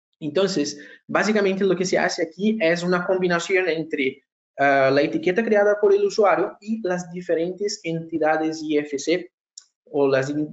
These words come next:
perdón, las diferentes clases I F C que pueden estar en el modelo. Un ejemplo, aquí, por ejemplo, en la, en la etiqueta Arc Mur Interior,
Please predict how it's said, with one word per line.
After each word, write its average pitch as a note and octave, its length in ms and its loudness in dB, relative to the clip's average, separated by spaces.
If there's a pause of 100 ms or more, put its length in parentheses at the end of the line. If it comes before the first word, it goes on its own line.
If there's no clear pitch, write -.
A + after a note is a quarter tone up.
(140)
perdón, C#3+ 220 0
las B2 200 0
diferentes E3 540 -2
clases F3 480 0
I E3 60 4
F E3 200 -2
C D#3+ 300 -2 (360)
que F3 120 0
pueden E3+ 420 2
estar F3 240 0
en D#3+ 80 -2
el C#3+ 160 0
modelo. C#3+ 480 2 (840)
Un E3 160 -2
ejemplo, C#3+ 540 -2
aquí, - 220 -8
por F3+ 120 -2
ejemplo, G3 520 -2 (360)
en D3+ 80 -4
la, D3 640 0
en D3 260 -2
la D3 60 0
etiqueta D3+ 600 0 (220)
Arc F3 340 0 (280)
Mur E3 400 2
Interior, D#3+ 640 2